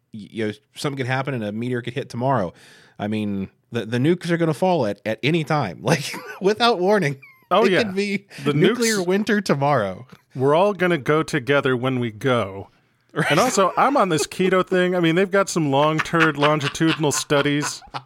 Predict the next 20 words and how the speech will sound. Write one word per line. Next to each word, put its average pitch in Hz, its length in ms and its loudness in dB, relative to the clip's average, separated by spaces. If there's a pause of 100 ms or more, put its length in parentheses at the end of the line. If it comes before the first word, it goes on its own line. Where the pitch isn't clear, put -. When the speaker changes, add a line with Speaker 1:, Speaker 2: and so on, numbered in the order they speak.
(640)
Speaker 2:
but, 139 260 2 (880)
you 226 120 -4
Speaker 1:
Don't 196 80 6
Speaker 2:
know, - 80 4
Speaker 1:
really 339 180 2
believe 285 280 -4
'em. 113 140 -6 (580)
Speaker 2:
might, 233 220 2 (300)
we 202 100 4
might 220 220 4
get 196 120 2
a 196 40 4
little 190 180 2
down 185 220 4
the 180 40 0
road 202 200 4
and 180 100 0
they're 170 80 4
like, 151 240 2
"Oh, 135 340 0